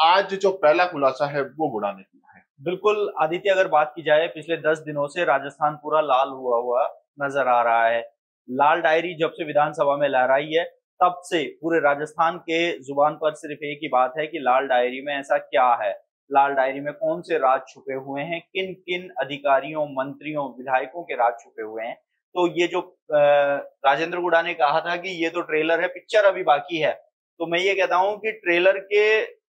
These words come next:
Speaker 2: बाद है ना, जो picture के कुछ अंश हैं, यानी कि episode, पहला episode आज release हो गया है। तीन पन्ने इस diary के आए हैं,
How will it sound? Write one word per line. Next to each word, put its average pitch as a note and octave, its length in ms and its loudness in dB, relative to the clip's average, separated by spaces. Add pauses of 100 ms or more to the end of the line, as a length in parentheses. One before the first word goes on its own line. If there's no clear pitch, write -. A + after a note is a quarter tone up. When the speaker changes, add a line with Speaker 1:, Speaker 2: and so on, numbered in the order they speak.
(240)
Speaker 2:
बाद D3+ 360 2
है E3+ 80 0
ना, F3 220 0 (320)
जो E3+ 140 -2
picture F#3 420 -2
के G3+ 140 0
कुछ G3+ 200 -4 (100)
अंश F#3 280 -4
हैं, B2+ 180 -2
यानी D#3 280 0
कि G3+ 260 -10
episode, F#3+ 560 0
पहला F#3+ 600 2
episode F#3 380 -2
आज E3+ 140 4 (440)
release E3 300 -4
हो E3+ 80 0
गया E3 180 4
है। A3 140 -2 (420)
तीन B3 220 0
पन्ने C#3+ 420 -4 (180)
इस E3 140 -6
diary D#3 300 4
के F3+ 120 -6
आए E3+ 140 2
हैं, D4 240 -4